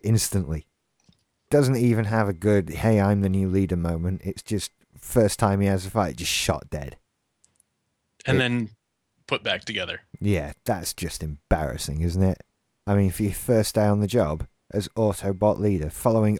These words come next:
Speaker 1: Optimus Prime of all people, and you just, you're taken apart in the first ten minutes. That's terrible.
Speaker 2: So Ultra Magnus,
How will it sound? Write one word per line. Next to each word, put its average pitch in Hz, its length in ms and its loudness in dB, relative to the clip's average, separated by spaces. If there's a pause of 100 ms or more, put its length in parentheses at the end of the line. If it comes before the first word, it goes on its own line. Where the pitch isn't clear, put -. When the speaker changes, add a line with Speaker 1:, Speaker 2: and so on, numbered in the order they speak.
Speaker 1:
Optimus 113 520 0
Prime 101 440 2
of 98 140 0
all 101 180 4
people, 92 540 -2 (460)
and 202 160 -2
you 190 80 -2
just, - 260 -8 (300)
you're 107 160 2 (480)
taken 117 340 -4
apart 127 420 -4
in 90 100 -6
the - 60 -2
first - 300 -4
ten 104 180 -2
minutes. 113 380 -4 (400)
That's - 320 -12
terrible. 107 540 -2 (920)
Speaker 2:
So - 220 0
Ultra 170 220 0
Magnus, 117 640 0